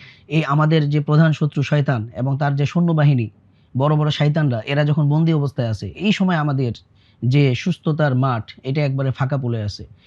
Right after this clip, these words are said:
এই সময় আমরা খুব সহজে গোল দিতে পারবো, অর্থাৎ এই সময় আমরা খুব সহজে সুস্থতা লাভ করতে পারবো ইনশাআল্লাহ। এই জন্য রমাদানটা হচ্ছে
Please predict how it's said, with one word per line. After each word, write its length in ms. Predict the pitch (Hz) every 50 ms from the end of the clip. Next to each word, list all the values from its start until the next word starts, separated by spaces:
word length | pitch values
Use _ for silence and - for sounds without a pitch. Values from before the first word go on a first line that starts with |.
| _ _ -
এই 120 | 143 151
সময় 240 | 143 - 170 170 165
আমরা 260 | 147 139 139 160 180
খুব 160 | 160 - 214
সহজে 300 | 170 - 185 156 143 143
গোল 220 | 135 135 151 151 143
দিতে 180 | 143 127 127
পারবো, 320 | 113 110 113 107 104 101 95 - -
অর্থাৎ 240 | 127 135 - 151 139 -
এই 140 | 160 165 170
সময় 260 | - 175 170 165 156
আমরা 180 | 147 139 139
খুব 160 | 135 - 190 156
সহজে 280 | - 160 151 151 170
সুস্থতা 360 | 151 - 185 - - 156 139
লাভ 120 | 131 120 110 -
করতে 200 | 117 107 - 110
পারবো 240 | 107 104 101 104
ইনশাআল্লাহ। 420 | 101 101 - - 110 104 82 78 - - _ - - _ _ _ - - - - - - - -
এই 160 | - 160 185 202
জন্য 360 | 214 226 220 208 220 240 -
রমাদানটা 500 | 160 151 165 170 175 170 190 185 170 175
হচ্ছে 400 | 151 151 147 - - 185 208 294